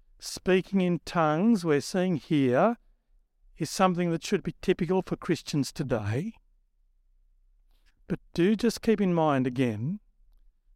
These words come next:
the purpose of what we're seeing here.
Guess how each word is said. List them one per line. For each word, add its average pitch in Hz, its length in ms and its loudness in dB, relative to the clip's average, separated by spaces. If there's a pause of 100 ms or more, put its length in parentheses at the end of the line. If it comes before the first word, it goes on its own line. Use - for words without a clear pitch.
(120)
the - 100 -6
purpose - 880 -2 (460)
of 143 140 2
what 135 220 0
we're 147 80 0
seeing 123 360 0
here. 123 260 -4